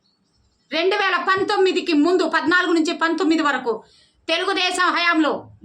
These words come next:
ఎన్ని సీసీ రోడ్లు వేసాం, ఎన్ని ఎల్ఈడీ లైట్లు ఇచ్చాం, ఎన్-, ఇన్ని కలవట్లు కట్టాం, ఎన్ని వాటర్ ట్యాంకులు కట్టాం, ఎంతమందికి తాగునీరు అందించాం, వీటన్నిటి మీద చర్చకు మేం సిద్ధం. నువ్వు సిద్ధమా కొడాలి నాని?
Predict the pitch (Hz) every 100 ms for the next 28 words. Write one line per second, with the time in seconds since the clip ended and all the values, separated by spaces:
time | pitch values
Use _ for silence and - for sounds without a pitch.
0 | 233 294 349 370 320 - - - - 381
1 | 415 466 403 349 320 277 294 311 453 -
2 | _ 320 370 370 311 294 320 370 427 403
3 | 339 370 320 302 302 311 - - - _
4 | 285 339 320 - 339 381 392 359 370 427
5 | 392 320 294 277 330 415 - _ _ _
6 | _ 302 392 403 339 381 466 440 370 320
7 | 285 277 311 370 - _ _ _ _ _
8 | 269 320 302 403 403 466 466 370 359 415
9 | 381 370 311 294 247 302 330 - - _
10 | _ _ 262 285 285 294 311 320 302 269
11 | 262 254 247 262 - 254 240 247 233 240
12 | 196 214 165 - _ _ 262 277 - 320
13 | 359 349 320 320 320 339 330 320 320 285
14 | -